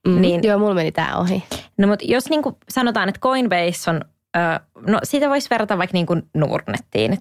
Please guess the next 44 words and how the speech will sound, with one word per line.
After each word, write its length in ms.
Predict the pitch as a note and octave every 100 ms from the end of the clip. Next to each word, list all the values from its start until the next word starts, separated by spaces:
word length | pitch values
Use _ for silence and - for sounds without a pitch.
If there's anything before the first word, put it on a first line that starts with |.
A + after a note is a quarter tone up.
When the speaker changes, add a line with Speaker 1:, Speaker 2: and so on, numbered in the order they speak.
| -
Speaker 2:
Nordnettista 520 | G#3+ G3+ G3 - -
mä 40 | D#3+
voin 120 | D#3+
ostaa 220 | D#3 E3
osakkeita 500 | A3+ A#3+ - F#3+ E3+
ja 60 | E3
sit 200 | E3 -
Coinbaseista 680 | D#3 C#3+ - - D#3+ -
mä 40 | C#3
voin 200 | B2 B2+
ostaa 380 | D3+ C#3+ C#3 - -
kryptoja. 520 | - - - - A3+ A#3+ -
Speaker 1:
Mhm. 200 | F3 F3 B3 -
Speaker 2:
Ja 100 | F3+
sit 240 | F3+ E3 -
Nordnettiin 500 | A3 A3+ G3+ - F3+
mun 80 | D#3+
pitää 180 | D3+ C#3+
avaa 140 | D3
se 160 | D#3 C#3+
mun 120 | C3+
arvo-osuustili, 1000 | - C4 A#3 F3+ F#3+ F3 F3 - D#3+ D#3+ -
niin 200 | D#3+ D#3
Coinbaseen 680 | D#3 D3+ D3 - D3 - C#3+
mun 120 | C3
pitää 260 | - C3+ A#2+ -
avaa 160 | -
se 140 | - A3
mun 140 | A#3+
lompakko. 520 | E3+ - - _ G3 - _ -
Speaker 1:
Joo. 240 | E3+ D#3+ D4 _ -
Speaker 2:
Mut 180 | E3 G#3
se 100 | G3
Speaker 3:
Mm. 60 | F3+
Speaker 2:
ero 240 | B3+ A#3
on 160 | E3 E3
siinä 360 | E3+ D#3+ D3 D#3
on 100 | E3
se, 140 | D#3+
että 300 | D#3 - D#3 -
mä 200 | F#3 G3
en, 120 | F3+
jos 180 | F3+ F3+
mä 160 | A3+